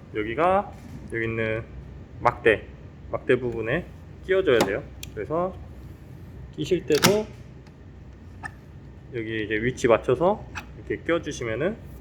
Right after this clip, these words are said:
장착이 되는 겁니다. 자, 이제 한번 빼볼게요. 네, 이제 익스트루더를 분해해서 와봤는데,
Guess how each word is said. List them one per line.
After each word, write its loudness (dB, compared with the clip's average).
장착이 2
되는 -8
겁니다. -4
자, -4
이제 2
한번 0
빼볼게요. 0
네, 0
이제 0
익스트루더를 2
분해해서 6
와봤는데, 4